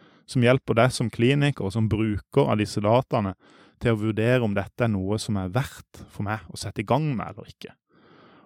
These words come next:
Og så har du mange andre typer effektstørrelser. Det er egentlig bare det å ta en forskjell og standardisere den forskjellen, og i stedet for å si et tall, så kaller du en, en forskjell for lav eller moderat eller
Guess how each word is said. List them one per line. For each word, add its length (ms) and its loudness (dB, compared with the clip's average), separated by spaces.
Og 80 2
så 160 0
har 160 4
du 240 4
mange 400 2
andre 320 2
typer 480 2
effektstørrelser. 1120 -6
Det 80 2
er 80 2
egentlig 240 -2
bare 300 4
det 80 4
å 80 4
ta 480 2
en 400 -2
forskjell 560 2
og 240 0
standardisere 1120 0
den 160 -2
forskjellen, 640 -2
og 160 -2
i 160 -8
stedet 240 2
for 160 -4
å 160 -6
si 240 -2
et 160 -4
tall, 300 2
så 160 -6
kaller 300 -2
du 100 2
en, 160 -4
en 160 -8
forskjell 380 -8
for 100 -4
lav 480 -2
eller 160 -6
moderat 560 -4
eller 160 -8